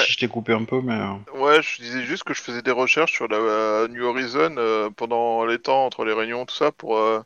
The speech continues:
Speaker 2: entre autres, essayer de voir si j'arrive à trouver leur, euh, personnel et des photos de leur personnel, si je reconnais des gens, en fait. Genre le mec sur qui j'ai tapé, tu vois.
Speaker 1: Ah, alors, euh, tu vas reconnaître des gens, effectivement, c'est, euh, tu vas en reconnaître deux, trois personnes qui sont, euh,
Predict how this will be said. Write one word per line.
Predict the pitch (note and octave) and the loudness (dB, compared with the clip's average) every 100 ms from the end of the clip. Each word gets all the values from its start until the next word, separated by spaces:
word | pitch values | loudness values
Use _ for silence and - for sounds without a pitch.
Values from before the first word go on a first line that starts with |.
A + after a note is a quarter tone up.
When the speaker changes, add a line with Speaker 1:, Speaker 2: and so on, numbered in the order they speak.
| _ _ - - - - _ | _ _ -20 -20 -20 -20 _
Speaker 2:
entre | - - | -2 4
autres, | F#3 D#3+ | 4 4
essayer | D3 D3 | 0 0
de | |
voir | C3+ F3+ | 6 6
si | - | 6
j'arrive | A#2+ B2+ B2+ | 2 4 4
à | B2+ | 0
trouver | - C3 D3+ | -4 -2 2
leur, | A#2+ G#2+ | 2 4
euh, | A#2+ | 0
personnel | C3 - C3+ C#3 D3 | 0 -4 -2 2 4
et | A#2+ | 2
des | A2 | -2
photos | - C3+ D#3+ | -6 -6 -2
de | C3+ | 0
leur | B2 | 0
personnel, | A2+ - C#3+ D3+ | -2 0 2 4
si | - | 2
je | A2 | -6
reconnais | A2 C3 C3 | -4 -4 -2
des | B2 | -4
gens, | C3 C3 | -4 -8
en | |
fait. | - A2 - _ _ _ - _ _ | -8 -10 -12 _ _ _ -20 _ _
Genre | - B2 | 0 2
le | C3 | 6
mec | D3+ | 4
sur | - - | 4 -4
qui | D3 | -2
j'ai | C3+ | 0
tapé, | C3 C3+ D3+ | 2 2 2
tu | - | -2
vois. | A#2+ _ _ _ _ _ _ - - - | -10 _ _ _ _ _ _ 0 0 6
Speaker 1:
Ah, | F3+ G3+ A2+ F2+ _ _ _ _ | 10 10 10 4 _ _ _ _
alors, | C3 C#3 D#3 D#3 C#3+ | -2 2 4 4 4
euh, | C3+ C3 C3 C3 C3 C3 B2 - - - _ _ _ - - - - - - | 4 4 0 -4 -8 -8 -8 -12 -20 -20 _ _ _ -14 -12 -10 -8 -8 -8
tu | - | 4
vas | E3 | 8
reconnaître | A#3+ B3 A#3+ A#3 A#3 | 8 6 0 -2 -2
des | G3+ F#3+ | -2 0
gens, | F#3+ F#3 F#3+ E3+ | 0 0 -2 -6
effectivement, | C#3 C#3 - D#3+ D#3 D#3 D#3 | -8 -10 -10 -6 -2 0 -2
c'est, | - C3 | -4 -2
euh, | A#2+ A2 G#2+ | 0 0 -2
tu | - A2 | -6 -2
vas | |
en | A#2 A#2 | 0 2
reconnaître | A#2 B2+ B2 | 2 0 2
deux, | C#3+ | 0
trois | C#3+ - D3+ D#3 C#3+ | 0 2 6 6 6
personnes | D3 - - E3 D#3+ C#3+ | 2 -2 -2 0 -2 -8
qui | - B2 | -10 -8
sont, | - C3 C3 B2+ | -6 -4 -4 -2
euh, | G#2+ G#2 G2+ G2 G2 | 0 2 2 0 -6